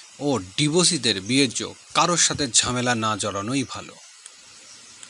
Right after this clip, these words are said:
কর্কট রাশি, কর্মক্ষেত্রে সহকর্মীদের সাহায্য, লাভের আশা। অসমাপ্ত কোনো কাজে আজ সমাপ্ত উদ্যোগ নিতে পারেন। আপনার ঋণতা চিন্তা বাদ দিলে সফলতা আসতে শুরু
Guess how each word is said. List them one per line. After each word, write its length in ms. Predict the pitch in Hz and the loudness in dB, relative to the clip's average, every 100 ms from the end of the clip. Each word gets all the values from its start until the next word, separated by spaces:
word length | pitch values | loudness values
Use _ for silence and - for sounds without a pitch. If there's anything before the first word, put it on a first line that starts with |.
| - - - - - | -20 -20 -18 -20 -4
কর্কট 360 | - 190 156 113 | 2 2 2 -2
রাশি, 240 | 98 - | -2 -2
কর্মক্ষেত্রে 520 | 110 156 185 175 170 170 | 2 2 2 0 0 2
সহকর্মীদের 520 | 170 156 160 151 147 | 2 2 0 4 4
সাহায্য, 420 | - 139 127 214 - - | 4 2 0 -2 -4 -6
লাভের 300 | 123 123 110 | 2 2 2
আশা। 240 | 95 - 82 - - | -2 -2 -6 -14 -6
অসমাপ্ত 460 | 143 - 196 190 - | 4 6 6 2 -2
কোনো 300 | - 185 165 - | -4 0 0 2
কাজে 500 | 139 117 113 127 95 - | 2 4 4 0 0 -4
আজ 340 | 131 135 - - - - | 0 2 2 -4 -8 -4
সমাপ্ত 520 | - - 151 127 - 131 - | 2 4 4 -2 -4 -8 -4
উদ্যোগ 380 | 156 113 123 101 - 143 | -4 -2 -2 -2 -4 -4
নিতে 260 | 156 156 | 0 0
পারেন। 320 | 101 87 87 - - - | 0 -2 -8 -12 -16 -6
আপনার 420 | - 147 170 135 95 - - - - - - - - - - - 117 | -4 -2 2 2 0 -6 -20 -20 -20 -20 -20 -20 -20 -20 -20 -14 -2
ঋণতা 500 | 120 180 180 180 170 - | 2 2 4 4 4 2
চিন্তা 640 | 165 151 - 151 147 147 120 110 | 0 -2 2 4 6 6 2 4
বাদ 240 | 127 120 117 | 6 6 0
দিলে 260 | 123 127 123 | 0 2 2
সফলতা 640 | - 120 123 120 123 113 - | 2 -2 -6 -4 -2 -2 -4
আসতে 340 | - 110 - 120 | -4 -2 -2 0
শুরু 480 | - - 147 147 | -2 -2 -4 -2